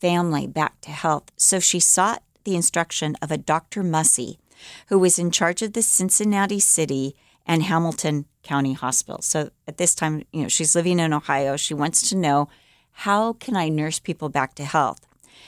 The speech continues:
Well, he was so dismayed at the deplorable condition of nurses in his day. I mean, they were usually drunks. They were usually, you know, unemployable in any other field. And he had this vision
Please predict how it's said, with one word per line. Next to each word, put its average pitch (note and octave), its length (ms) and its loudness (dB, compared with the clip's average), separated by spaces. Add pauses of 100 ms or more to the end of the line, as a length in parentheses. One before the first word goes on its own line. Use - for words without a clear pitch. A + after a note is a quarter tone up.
(340)
Well, G#3+ 220 2
he C4+ 320 -4
was A3 220 0
so G#3+ 360 4
dismayed E3+ 880 2 (120)
at D#3 200 -2
the E3 80 0
deplorable F#3 720 0
condition D#3 560 -4
of C#3 140 -10
nurses C#3 560 -4
in C#3+ 140 -2
his D3 260 0
day. B2 340 -2
I C#3+ 100 -4
mean, C#3 180 -2
they D3+ 120 2
were C#3 100 -2
usually D#3 420 -2
drunks. D#3+ 760 -2 (360)
They D#3 140 2
were D3+ 80 0
usually, D3 560 -2 (140)
you C#3+ 160 -4
know, D#2 240 -8
unemployable D#3 960 0
in D3+ 160 -2
any D#3+ 260 -2
other C#3 220 -4
field. D3 520 -4 (440)
And E3 160 0
he A3+ 300 -6
had D4 220 -2
this E3 220 0
vision D#3 480 -2